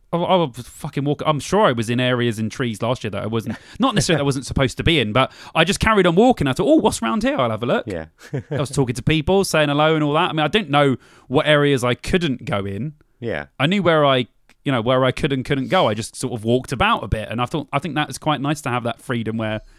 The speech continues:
Speaker 1: I can go in there.
Speaker 2: Yeah.
Speaker 1: I can go over there as well.
Speaker 2: <laughs> Yeah.
Speaker 1: <laughs> I go, uh, go in there. Like, do you know what I mean? Like, um, that, that bit about it was, was nice. But I doubt, I think that's what we're gonna have to do next time is literally just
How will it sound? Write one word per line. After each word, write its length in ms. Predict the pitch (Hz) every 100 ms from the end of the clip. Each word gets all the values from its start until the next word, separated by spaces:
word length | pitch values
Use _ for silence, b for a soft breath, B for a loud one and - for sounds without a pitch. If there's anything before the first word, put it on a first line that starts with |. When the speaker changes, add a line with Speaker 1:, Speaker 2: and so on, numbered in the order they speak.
| _
Speaker 1:
I 40 | -
can 60 |
go 120 | 180 208
in 120 | 120
there. 220 | 139 185 _
Speaker 2:
Yeah. 240 | - 147 123 - -
Speaker 1:
I 20 |
can 60 | 165
go 80 |
over 160 | 135 127
there 200 | 196 262
as 120 | 160
well. 200 | 240 160
Speaker 2:
<laughs> 20 | -
Yeah. 600 | - 285 - 117 240 269
Speaker 1:
<laughs> 40 | -
I 120 | 175
go, 140 | 202 170 180 170 -
uh, 100 | 151
go 160 | 131 180
in 100 | 175
there. 280 | 294 151 123
Like, 200 | 135 110
do 80 | 165
you 40 |
know 60 | 170
what 60 |
I 20 | 170
mean? 60 |
Like, 240 | 131 131 143
um, 380 | 131 131 131 -
that, 180 | 170 -
that 240 | 160 196 123
bit 140 | 151
about 280 | 131 127 123
it 120 | 123
was, 320 | 117 107 - -
was 160 | 113
nice. 220 | 110 104
But 140 | - 127
I 60 |
doubt, 220 | 151 170 165
I 40 |
think 120 | -
that's 140 | 160 -
what 120 | 131
we're 200 | - 131
gonna 160 | 196 127
have 100 | 120
to 80 | -
do 140 | 123
next 240 | 117 - -
time 220 | 110 104
is 160 | 104 -
literally 320 | - - 107
just 360 | 98 107 -